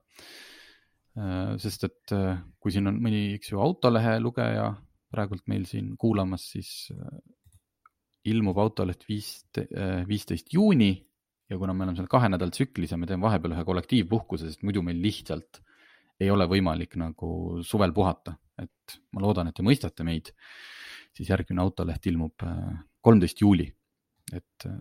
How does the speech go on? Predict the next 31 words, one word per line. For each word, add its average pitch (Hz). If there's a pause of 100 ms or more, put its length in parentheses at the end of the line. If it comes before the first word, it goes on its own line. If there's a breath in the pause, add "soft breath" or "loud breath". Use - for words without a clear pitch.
(120)
et -
tegelikult 113
jääb 95
vahelt 95
ära 90
ainult 85
üks -
Autoleht, 82
millega 85
on 95
ju 98 (340)
tegelikult -
ka, 85 (260)
ka, - (100)
ka -
tellimuste 87
puhul 87
arvestatud 85
lihtsalt. - (960 loud breath)
Rohige 110
peenraid, 92
niitke 95
muru, 90 (480)
aga 80 (340)
meil 90
on 85
tegelikult 90
üks -
teema 90
veel 87
läbimata. 92